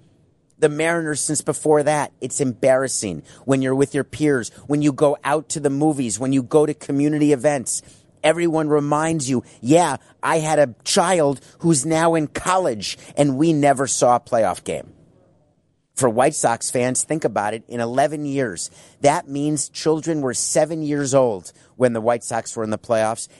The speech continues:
and now they're off to college. So they made a decision. They're gonna go loud and proud instead of stealth and smart. And what loud and proud leads to is a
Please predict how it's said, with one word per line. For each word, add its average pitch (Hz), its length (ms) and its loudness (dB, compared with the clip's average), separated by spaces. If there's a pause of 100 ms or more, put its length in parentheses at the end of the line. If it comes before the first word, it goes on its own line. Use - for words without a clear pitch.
and 117 200 -2
now 127 200 -2
they're 123 200 -2
off 110 200 -2
to 117 100 -14
college. 95 580 -8 (680)
So 143 180 0
they 127 180 0
made 147 200 -2
a 139 80 -6
decision. 139 580 -4 (220)
They're 120 120 4
gonna 123 220 -4
go 113 220 0
loud 127 400 -2
and 147 160 -8
proud 107 560 -2 (320)
instead 123 380 -2
of 113 120 -6
stealth - 400 -2
and 120 100 -8
smart. - 480 -6 (680)
And 104 120 -2
what 90 160 -6
loud 117 280 0
and 117 120 -8
proud 139 360 -2
leads 143 300 -6
to 151 340 -2 (520)
is 92 160 -6
a 73 140 -6